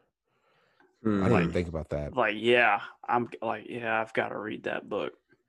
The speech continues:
Speaker 2: Oh, for our-, ourselves?
Speaker 3: Yeah, for yourselves.
Speaker 2: I don't know. I have a,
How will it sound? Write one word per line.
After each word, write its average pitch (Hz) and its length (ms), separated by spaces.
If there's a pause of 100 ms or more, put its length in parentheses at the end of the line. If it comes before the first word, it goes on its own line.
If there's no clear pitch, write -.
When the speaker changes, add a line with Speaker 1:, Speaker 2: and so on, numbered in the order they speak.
(760)
Speaker 2:
Oh, 104 400
for - 180
our-, 104 160
ourselves? 113 840
Speaker 3:
Yeah, 127 320
for 123 200
yourselves. 113 600 (1800)
Speaker 2:
I - 100
don't 147 120
know. 95 140
I 123 200
have 175 240
a, 87 240